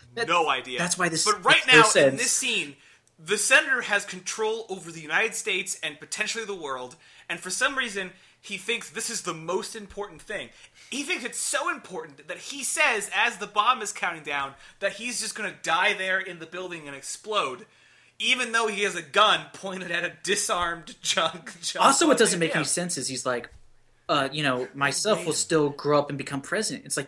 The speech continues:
Speaker 1: yeah, but you never got to be president, jackass, 'cause he'll still travel back in time and die. Do you not understand how time travel works?
Speaker 2: Just shoot him now. He's standing in front of you. But no, he says,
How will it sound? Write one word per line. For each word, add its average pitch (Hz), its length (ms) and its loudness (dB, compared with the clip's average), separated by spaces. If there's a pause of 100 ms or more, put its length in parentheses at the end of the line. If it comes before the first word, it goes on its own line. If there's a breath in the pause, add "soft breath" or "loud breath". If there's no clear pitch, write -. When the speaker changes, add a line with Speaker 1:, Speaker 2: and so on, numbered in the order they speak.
Speaker 1:
yeah, 196 320 0
but - 160 -6
you 160 100 -4
never 185 220 0
got 165 300 2
to 170 80 0
be 139 80 -2
president, 127 420 -2
jackass, 143 420 2
'cause 160 280 -2
he'll 196 160 6
still 190 240 2
travel 165 360 2
back 175 240 4
in 170 100 -4
time 190 260 0
and 170 120 -4
die. 165 440 4 (260 loud breath)
Do - 100 -2
you 220 60 0
not 277 160 4
understand 269 400 2
how 240 80 2
time 196 320 0
travel 262 320 0
works? 320 500 2 (220 loud breath)
Speaker 2:
Just - 340 2
shoot 269 240 2
him 233 160 0
now. 247 400 8
He's 185 160 -10
standing 240 340 2
in 214 80 -8
front 339 280 -6
of 202 60 -6
you. 123 200 -10
But - 200 -6
no, 190 240 4
he 208 120 -4
says, 208 360 4